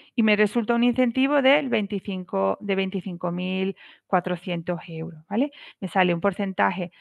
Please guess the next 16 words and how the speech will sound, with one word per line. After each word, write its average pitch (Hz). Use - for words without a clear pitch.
sobre 214
la 175
inversión 175
total 240
de 196
unos 175
vein-, 190
de 196
un 208
veinticinco 190
por 185
ciento 190
aproximadamente, 175
¿vale? 294
Esto 202
sería 277